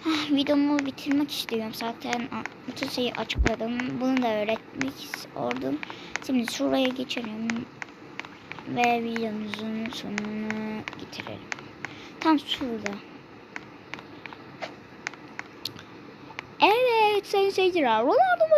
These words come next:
Messi mi sorusuna hoş geldiniz. Tabii ki de Ronaldo. Sü! Arkadaşlar, videomuz buraya kadardı.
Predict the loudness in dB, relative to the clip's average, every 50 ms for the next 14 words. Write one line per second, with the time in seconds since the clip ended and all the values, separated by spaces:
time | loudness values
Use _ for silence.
0 | 10 10 8 8 4 0 0 0 2 2 2 2 0 -4 -10 -12 -16 -16 -16 -2
1 | 2 2 2 4 4 2 4 6 6 6 6 6 2 0 -2 -2 0 -2 -2 -4
2 | -4 -4 6 8 8 8 8 4 2 2 4 6 6 6 6 6 6 4 4 2
3 | 0 -2 0 4 6 8 8 8 6 4 4 4 4 2 0 -2 -6 -10 -12 -12
4 | -14 -18 -18 -18 -18 -16 -16 -16 -16 -16 -10 -8 -8 -6 -4 -4 -4 -4 -6 -8
5 | -10 -6 0 2 4 4 4 4 4 4 2 2 0 0 -4 -6 -8 -12 -14 -16
6 | -18 -20 -20 -20 -20 -18 -18 -18 -16 -16 -18 -18 -18 -18 -18 -18 -18 -18 -18 -12
7 | -6 -2 -2 0 2 2 0 0 0 0 0 2 0 0 0 -2 -2 -2 -2 0
8 | 0 -2 -2